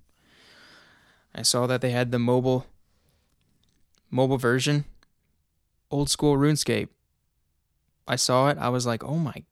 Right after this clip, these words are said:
God, dude, I'm downloading this asap." So I downloaded it, played it, and it was just instantly hit with a wave of nostalgia, dude. I jacked up the sound on that. I was listening to, listening to those RuneScape songs.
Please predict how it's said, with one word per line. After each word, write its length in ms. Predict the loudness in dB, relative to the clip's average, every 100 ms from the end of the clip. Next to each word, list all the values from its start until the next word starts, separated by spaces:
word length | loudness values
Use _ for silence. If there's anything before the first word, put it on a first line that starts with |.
| _ _ _ _ _
God, 440 | -16 -8 -6 -6 -8
dude, 300 | -4 -2 -4 -10 -20 -20 _ _ _ _ _
I'm 160 | -2 2
downloading 480 | 4 6 6 4 4
this 180 | 2 -2 -6 -2
asap." 600 | 2 2 2 -2 -4 -6
So 140 | -4
I 60 | -2
downloaded 520 | 0 2 2 2 2
it, 240 | 2 0 _ _ _ _ _ _ _ _ _ _ _ _ _ _ _ -20 _
played 280 | 2 4 6
it, 180 | 4 2
and 100 | 0
it 40 |
was 180 | 0 0
just 240 | -2 -4 -4
instantly 480 | -2 -2 -2 -2 0
hit 200 | 0 0
with 300 | -2 -4 -8 _ _ _ _
a 80 | -4
wave 440 | 0 2 4 4
of 100 | 0
nostalgia, 600 | -6 -6 -2 0 0 -4
dude. 260 | -6 -6 -6 -10 -20 -20 _ _ -8
I 120 | -6
jacked 360 | 0 0 2 -2
up 120 | -4
the 80 | -2
sound 300 | 0 2 2
on 120 | 2
that. 200 | 2 2
I 80 | 0
was 180 | 0
listening 480 | 0 -2 0 0 -2
to, 100 | -4
listening 320 | -2 0 2
to 80 | 2
those 220 | 2 0
RuneScape 420 | -2 -4 -4 -4 -2
songs. 600 | 0 2 2 0 -4